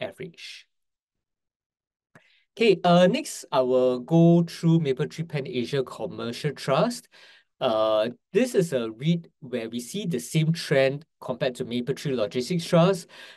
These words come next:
but in a more significant move, uh, in anticipation of the Fed rate cut, uh, moving from about one twenty-five per share to above one fifty per share,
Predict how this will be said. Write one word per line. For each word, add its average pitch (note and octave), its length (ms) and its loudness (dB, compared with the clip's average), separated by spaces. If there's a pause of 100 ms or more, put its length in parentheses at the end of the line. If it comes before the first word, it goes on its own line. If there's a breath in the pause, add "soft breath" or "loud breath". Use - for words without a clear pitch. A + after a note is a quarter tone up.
(120)
but A2 260 0
in A2+ 580 -6
a A#2+ 260 -2
more D3+ 800 2
significant C3+ 720 -4
move, F3+ 400 0 (140)
uh, G2 320 -6
in C3 180 -6
anticipation C3 600 -2
of - 280 -8
the G#2 300 -4
Fed C#3 220 0
rate D#3 220 -8
cut, F3+ 280 0 (540 loud breath)
uh, G#2+ 260 0
moving C3+ 360 2
from C3 200 -4
about G2+ 260 -6
one C3+ 320 0
twenty-five G#2+ 1400 -6
per C3 100 -4
share E3+ 460 4 (360 loud breath)
to C3 120 -4
above C3 340 -4
one C#3 160 2
fifty C3+ 360 -10
per - 180 -14
share, E3 420 0